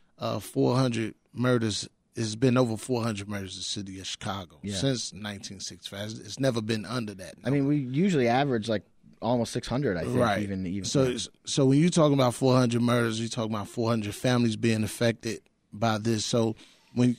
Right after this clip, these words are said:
Speaker 1: you feel it, when this increase of families being affected and, and family and loved ones constantly being affected, and then the, the, the, uh, violence keep continuing in, in that,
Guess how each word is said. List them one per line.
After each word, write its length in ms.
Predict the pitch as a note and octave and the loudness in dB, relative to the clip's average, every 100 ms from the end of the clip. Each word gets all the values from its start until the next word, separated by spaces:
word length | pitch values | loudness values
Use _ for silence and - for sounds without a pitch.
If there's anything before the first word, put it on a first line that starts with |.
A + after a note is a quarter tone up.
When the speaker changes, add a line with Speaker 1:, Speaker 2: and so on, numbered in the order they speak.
| - | 0
Speaker 1:
you 160 | D#3 | 0
feel 380 | D3 - F#3+ E3 | 0 2 4 6
it, 180 | C3+ - _ - | 4 0 _ 0
when 200 | B2 B2+ | 4 6
this 200 | B2 - | 4 2
increase 480 | A#2+ A2 D3+ C3 | 0 2 2 2
of 100 | A#2 | 0
families 440 | - C3+ C3+ B2 G#2+ | 2 4 6 4 2
being 280 | A2+ A#2 A2 | 0 0 -2
affected 460 | - A#2 A2+ G#2+ | -2 0 0 -2
and, 180 | G#2+ F#2+ - | -6 -8 -10
and 180 | G#2 G2 | -10 -4
family 380 | - C3 B2 A#2 - - | 0 2 2 -2 -8 -4
and 160 | A2+ | 0
loved 320 | A2+ C#3+ C#3 | 4 6 6
ones 240 | A#2+ A#2 G#2 | 2 0 -2
constantly 500 | - B2 B2 - A#2 | -2 -2 -2 -2 -2
being 300 | A2 A2+ A2 | -2 -2 -4
affected, 500 | G2+ A2 A2 A2 F#2+ _ _ _ - | -4 -4 -4 -6 -16 _ _ _ -12
and 140 | G#2 | 0
then 300 | A#2+ A#2 A2 - _ | 2 4 2 -4 _
the, 240 | A2+ A2 C2 | -8 -8 -8
the, 180 | A2 D#2 - | -12 -14 -14
the, 140 | G#2+ | -12
uh, 220 | D#2+ F#2+ E2+ - G2+ | -12 -14 -18 -16 -2
violence 540 | A#2 B2 A#2 A2 - _ _ _ _ _ - | 2 2 0 -2 -8 _ _ _ _ _ -4
keep 480 | - C3 B2 - | 4 4 2 -8
continuing 800 | - A#2+ - C#3 C3+ A2+ A2 G2 - _ | -6 -4 0 0 2 0 -4 -8 -14 _
in, 180 | A2 A2 | -4 -2
in 200 | G#2 G#2 | -2 -2
that, 260 | G#2+ G2+ | -4 -6